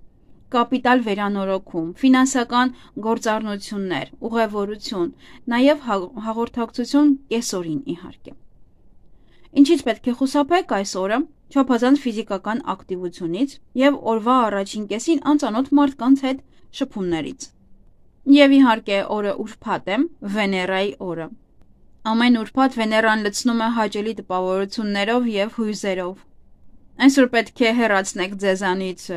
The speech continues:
տհաճ հանդիպումները, բարդ գործերը և լուրջ, ը, գործընթացները։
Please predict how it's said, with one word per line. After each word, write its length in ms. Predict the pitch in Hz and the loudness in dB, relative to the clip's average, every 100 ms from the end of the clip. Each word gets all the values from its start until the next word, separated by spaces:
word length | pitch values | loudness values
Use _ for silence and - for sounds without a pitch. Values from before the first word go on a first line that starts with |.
| 175 | -4
տհաճ 340 | 285 285 214 | 0 0 0
հանդիպումները, 880 | 233 202 180 165 175 185 247 311 302 | -2 -2 -2 -6 -6 -4 -2 2 2
բարդ 360 | 247 226 196 - | 2 0 -2 -4
գործերը 640 | 180 180 175 240 294 285 262 | -4 -4 -2 -2 0 2 2
և 320 | 208 175 185 | 0 -6 -6
լուրջ, 400 | 196 220 202 - | -2 0 -2 -4
ը, 680 | - - - - - - 180 180 180 | -12 -14 -20 -20 -20 -16 -12 -8 -8
գործընթացները։ 1120 | 185 180 175 165 175 170 175 - - 143 - | -6 -6 -6 -8 -8 -8 -12 -10 -8 -8 -10